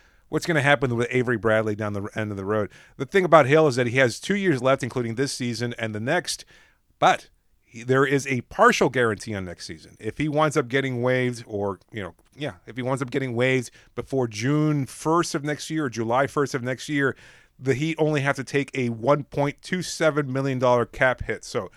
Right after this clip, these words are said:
uh, June thirtieth, excuse me. So if he gets cut before the start of July, uh, this year, rather, then he, he winds up only being a one point seven, two seven million dollar cap hit. Not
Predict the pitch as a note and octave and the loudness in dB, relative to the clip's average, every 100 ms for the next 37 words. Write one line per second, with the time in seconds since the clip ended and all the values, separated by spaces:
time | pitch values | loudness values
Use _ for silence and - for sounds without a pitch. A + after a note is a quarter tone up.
0 | - _ - C#3 G3+ G3+ F3+ D#3+ B2 A#2+ | -20 _ -6 0 2 4 4 4 2 -4
1 | - B2 F#2 F2 A2 G#2+ E3+ G3+ F3 - | -6 -8 -8 -6 -4 0 0 0 0 4
2 | F3+ - _ - _ _ _ _ - C3 | 4 2 _ -20 _ _ _ _ -12 -2
3 | D#3+ D#3+ D#3 B2 - C#3+ C#3+ B2 A#2 A#2+ | 6 8 6 4 4 6 6 2 -2 4
4 | C3+ C#3 B2 - A#2+ A2+ A2 D3 F3 D3 | 4 4 2 -2 0 2 0 -2 2 0
5 | A2+ - A2+ G#2 G#2 - - - - - | 0 -8 -4 -4 -4 -10 -20 -20 -20 -8
6 | B2 C#3 C#3+ C3+ C3 - _ _ - - | 2 4 6 2 -2 -8 _ _ -20 -10
7 | D3+ D#3+ A#2 C3+ C3+ C3+ B2 C3 C3 A#2+ | -4 -4 -2 0 2 4 2 0 0 0
8 | B2+ A#2+ A#2 A2+ B2 A#2 - A#2+ - A#2 | -2 -2 -2 0 -2 -2 -2 -2 -2 0
9 | A2 G#2+ G2+ D3 C#3 A#2+ A2+ G#2+ A#2 A2+ | 0 -2 -4 -2 0 0 -2 -6 -8 -6
10 | A2+ G#2+ G#2 F#2+ - A#2+ G#2+ G#2 G2 - | -4 0 0 0 0 0 0 -4 -4 -6
11 | - - _ _ _ D3+ A3+ | -20 -20 _ _ _ 2 4